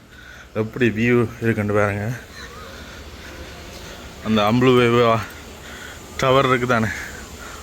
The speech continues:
அதுக்கு வாராக்கள் வந்து இதுல கூடுதலா தங்கி கொள்வினோம். அஹ், ரெண்டு நாளாக தான் இப்படி பனிமூட்டமா இருக்குன்னு சொன்னவ. சரியான ஒரு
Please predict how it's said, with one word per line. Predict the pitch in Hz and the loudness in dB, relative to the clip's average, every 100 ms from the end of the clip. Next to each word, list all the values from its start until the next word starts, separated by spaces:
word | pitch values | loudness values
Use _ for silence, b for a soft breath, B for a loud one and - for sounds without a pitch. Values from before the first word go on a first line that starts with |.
| - | 0
அதுக்கு | 113 123 117 | 4 4 6
வாராக்கள் | 123 127 123 120 | 6 6 4 4
வந்து | 120 123 135 - - - B B B | 2 0 -2 -10 -18 -16 B B B
இதுல | - 110 | -2 0
கூடுதலா | 110 123 120 127 131 - | 2 4 4 4 2 -2
தங்கி | 131 131 | 0 2
கொள்வினோம். | 135 135 123 113 143 - - B B B B - | 4 4 4 2 -2 -4 -16 B B B B -4
அஹ், | 113 117 | 0 4
ரெண்டு | 139 170 | 4 4
நாளாக | 175 165 160 151 | 4 4 4 2
தான் | 147 170 185 - - | 4 2 2 -4 -8
இப்படி | 123 156 143 | -2 2 2
பனிமூட்டமா | 139 143 165 160 151 147 151 151 | 2 2 4 4 2 2 4 4
இருக்குன்னு | 143 135 139 127 | 4 4 2 2
சொன்னவ. | 131 123 123 147 175 - - - - - - - | 2 2 2 2 0 -8 -10 -10 -10 -10 -10 -10
சரியான | - 127 143 135 131 | -2 2 4 4 4
ஒரு | 123 | 2